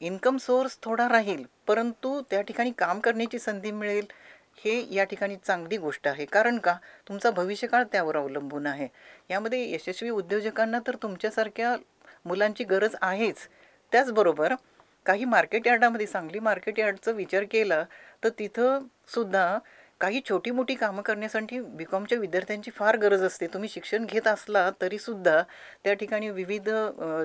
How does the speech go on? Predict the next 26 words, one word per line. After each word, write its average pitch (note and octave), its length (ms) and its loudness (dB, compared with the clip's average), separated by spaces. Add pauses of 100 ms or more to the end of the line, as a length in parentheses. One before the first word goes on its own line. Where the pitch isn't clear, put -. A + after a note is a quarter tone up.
ज्या F3 100 0
काही G3+ 200 -2
वस्तूंचं G#3 760 0
विक्री G#3 460 -4 (280)
त्या G3+ 100 2
ठिकाणी G#3 300 -6
होते, D#3+ 440 0 (560)
त्या A3+ 120 4
वस्तूंचे A3+ 460 -2
सौदे F3+ 360 0
काढणं D3 480 0 (120)
किंवा A3 440 0 (380)
त्या G3+ 80 6
ठिकाणी A3 580 -2 (180)
थोडंसं A3 580 2 (520)
अकाउंटिंगचं A#3+ 720 0
काम F#3+ 260 4
करणं. D3+ 400 4 (320)
आणि G3+ 140 -2 (100)
ते B3 120 0
सुद्धा A#3 320 0
कसं A3 320 0
आहे D#3+ 160 0 (380)
की B3+ 320 -2
आतापर्यंत A#3+ 520 2
आपण B3+ 320 -2